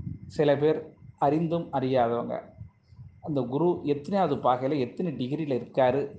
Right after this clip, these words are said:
என்பதை முடிவு பண்ணணும். அவர் அமர்ந்த வீடு நல்ல வீடா, கெட்ட வீடா, சரராசியில் அமைஞ்சிருக்காரா, சிரராசியில் அமைஞ்சிருக்காரா, உபயராசியில் அமைஞ்சிருக்காரா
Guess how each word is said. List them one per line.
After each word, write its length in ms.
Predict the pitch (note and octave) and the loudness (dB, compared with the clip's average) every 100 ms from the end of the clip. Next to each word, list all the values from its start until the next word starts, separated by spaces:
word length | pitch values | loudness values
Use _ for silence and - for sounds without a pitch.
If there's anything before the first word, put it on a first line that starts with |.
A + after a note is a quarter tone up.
| - | -12
என்பதை 400 | E3 C3 A#2 B2 A2+ G#2+ - - - _ - _ _ - | -6 -2 0 2 2 -2 -6 -16 -20 _ -20 _ _ -10
முடிவு 260 | D3 C#3 C3+ | -4 -2 -2
பண்ணணும். 360 | A#2+ G#2+ G#2+ - - - - - - - - | -2 -4 -6 -10 -18 -20 -20 -20 -10 -10 -6
அவர் 260 | C3 B2 A#2+ | -2 2 4
அமர்ந்த 340 | D3 A3 F#3 | 4 2 2
வீடு 240 | C#3 C3+ A#2+ | 0 0 0
நல்ல 260 | A#2 C3+ | 2 2
வீடா, 260 | B2+ A#2+ B2 - - - - - | 2 2 0 -2 -12 -20 -20 -10
கெட்ட 260 | C3+ - | -6 -2
வீடா, 260 | A2+ G#2+ A2 - - - _ - - - - _ _ | -2 -2 -4 -6 -14 -20 _ -20 -20 -20 -20 _ _
சரராசியில் 580 | - C3+ D3 D3 C#3+ C3+ | 2 4 4 4 2 0
அமைஞ்சிருக்காரா, 560 | A#2 A#2 A#2+ A#2+ A2+ B2 - | 0 -2 -2 0 2 2 -2
சிரராசியில் 600 | - C3 C3 B2 - A2+ | -2 0 4 2 0 -4
அமைஞ்சிருக்காரா, 500 | A2+ A2+ A2 A2+ A#2+ - - | -4 -6 -4 0 0 0 -6
உபயராசியில் 640 | C#3 D3+ C3+ A2+ B2 A#2 | 0 2 4 2 0 -4
அமைஞ்சிருக்காரா 540 | G#2+ G#2 G2+ G#2 G#2+ | -4 -8 -8 -6 -6